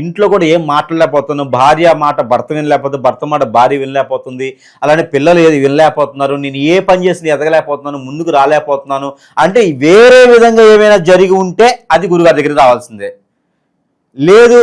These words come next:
చిన్న చిన్న లోపాలు అనుకుంటే కనుక, సూర్యుని బింబంతో ఉన్నటువంటి రూపం. ఎవరైనా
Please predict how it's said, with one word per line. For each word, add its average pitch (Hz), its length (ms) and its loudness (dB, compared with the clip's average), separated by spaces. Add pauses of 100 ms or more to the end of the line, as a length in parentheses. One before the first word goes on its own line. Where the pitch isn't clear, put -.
(260)
చిన్న 233 240 -4
చిన్న 247 160 -4 (100)
లోపాలు 202 320 4
అనుకుంటే 175 300 -2
కనుక, 165 180 -2 (560)
సూర్యుని 277 460 -2
బింబంతో 190 460 -2
ఉన్నటువంటి 170 420 -4
రూపం. 107 240 -8 (1080)
ఎవరైనా 185 280 2